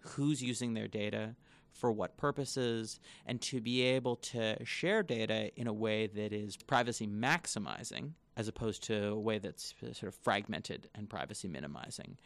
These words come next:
Um, and I think that's fundamentally because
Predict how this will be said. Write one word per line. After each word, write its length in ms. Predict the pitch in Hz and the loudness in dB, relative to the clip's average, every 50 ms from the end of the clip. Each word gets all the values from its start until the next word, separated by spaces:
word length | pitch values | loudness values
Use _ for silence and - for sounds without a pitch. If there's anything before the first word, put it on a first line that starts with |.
| - - - - - - - - - - | -20 -20 -18 -18 -18 -20 -20 -14 -6 0
Um, 480 | 107 107 104 107 107 107 107 107 104 - _ - _ _ - | 2 4 6 6 6 4 2 0 -2 -6 _ -20 _ _ 2
and 80 | 131 | 2
I 60 | 139 | 2
think 180 | - 208 220 208 | 4 2 2 2
that's 220 | 185 185 190 - | 2 0 0 -2
fundamentally 720 | - - 185 180 180 165 139 131 123 123 - - 120 113 107 | -2 -2 0 0 2 2 0 0 -2 -2 -4 -4 -6 -6 -6
because 1200 | - 123 113 - - - - - - - 170 165 147 120 107 92 80 80 80 101 110 - - | -8 -10 -12 -10 -12 -14 -14 -12 -4 0 2 4 6 4 4 2 0 -2 -2 -4 -6 -10 -12